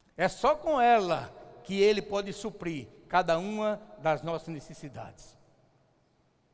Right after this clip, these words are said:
É pelo conhecimento da palavra, pela meditação da palavra, que você vai receber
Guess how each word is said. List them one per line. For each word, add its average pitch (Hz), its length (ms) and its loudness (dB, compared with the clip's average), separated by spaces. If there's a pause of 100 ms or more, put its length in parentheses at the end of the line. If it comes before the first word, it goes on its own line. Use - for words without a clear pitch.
(1200)
É 165 60 -2
pelo 247 260 0
conhecimento 240 540 -6
da 240 100 0
palavra, 190 520 0
pela 202 240 -6
meditação 202 680 -4
da 233 100 -2
palavra, 170 640 -2 (240)
que 156 140 -10
você 170 320 -8
vai 170 160 -6
receber 160 680 -10